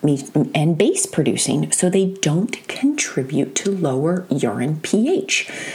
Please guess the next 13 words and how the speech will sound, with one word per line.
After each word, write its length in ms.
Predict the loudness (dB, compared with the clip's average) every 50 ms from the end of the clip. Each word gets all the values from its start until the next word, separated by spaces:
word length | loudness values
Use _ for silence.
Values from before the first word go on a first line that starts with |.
| -12 -6 -4
that 360 | 0 0 0 0 -2 -4 -2
acidic 640 | -4 -2 0 0 0 2 2 2 2 0 -2 -4 -2
urine. 360 | 2 4 4 4 4 2 -2 -4 -8 -10 -12 -12 -8 -4
They 160 | -4 -4 -2 -2
actually 560 | -4 -4 -4 -2 -2 -4 -4 -2 -2 -2 -2 -2
can 180 | -2 -6 -8 -8
help 320 | -8 -6 -6 -6 -6 -8 -10 -20 -20 _ -6 0
raise 880 | 2 4 4 4 4 4 4 2 2 2 2 2 0 0 0 0 -2 -2 -6 -18 -20 -20 -18 -8 -4
acidic 540 | -4 -2 -2 0 0 0 0 0 -2 -4 -2 -2 0
urine 440 | 0 0 0 0 -2 -2 -2 -4 -6
to 180 | -2 0 2
a 60 | 4 4
more 440 | 4 4 4 2 0 -2 -2 -4